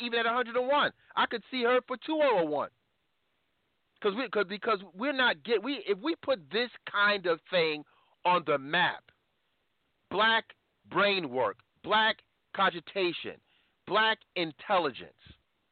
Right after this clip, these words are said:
instead of, instead of black girl magic, you know, I mean, look, I'm not, I don't wanna take a poo-poo on it, but I'm, I wanna extend it.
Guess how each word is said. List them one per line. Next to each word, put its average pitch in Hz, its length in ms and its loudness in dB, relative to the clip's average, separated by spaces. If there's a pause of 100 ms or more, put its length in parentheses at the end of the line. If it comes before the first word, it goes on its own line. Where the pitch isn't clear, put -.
(800)
instead 208 180 0
of, 175 140 0 (100)
instead 160 220 -4
of 147 100 -6
black 165 300 -2
girl 151 240 2
magic, 131 500 0 (140)
you 151 200 -6
know, 139 120 -4 (180)
I 175 60 0
mean, 175 160 0
look, 143 120 2
I'm 175 80 -6
not, 226 180 2 (360)
I - 60 2
don't 254 80 4
wanna 233 100 2
take 202 140 -2
a 143 40 0
poo-poo 165 520 -4
on 120 80 0
it, 117 80 -4
but 143 80 2
I'm, 170 160 -4
I 180 60 0
wanna 220 180 2
extend 175 480 -4
it. 90 100 -14